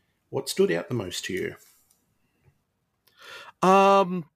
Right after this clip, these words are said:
Speaker 2: probably what stood out the most to me is the descriptions of this, the, the ongoing narrative and the level of,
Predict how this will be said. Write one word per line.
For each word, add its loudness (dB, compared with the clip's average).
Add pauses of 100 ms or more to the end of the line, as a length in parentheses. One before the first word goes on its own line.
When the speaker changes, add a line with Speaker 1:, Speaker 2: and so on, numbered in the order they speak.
Speaker 2:
probably 0
what -2
stood -2
out 2
the -2
most 0
to -10
me -10 (680)
is 2 (920)
the 6
descriptions 0 (120)
of 2
this, -2
the, -2
the 0 (100)
ongoing 0
narrative -2 (100)
and -2
the -2 (140)
level 2
of, -8